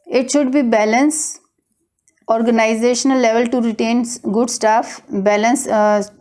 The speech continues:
as well as assist in balancing work and family, tho-, those particularly appropriate to the hospitality industry,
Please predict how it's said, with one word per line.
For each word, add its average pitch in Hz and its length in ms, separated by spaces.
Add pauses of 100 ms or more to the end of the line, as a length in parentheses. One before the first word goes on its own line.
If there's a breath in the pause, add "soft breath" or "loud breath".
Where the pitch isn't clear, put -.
(140)
as 208 160
well 226 140
as 233 180
assist 269 520
in 240 160
balancing 208 460
work 202 280
and 214 160
family, 208 320
tho-, 214 300
those 240 260
particularly 220 720
appropriate 220 600
to 214 80
the 196 120
hospitality 196 880
industry, 240 560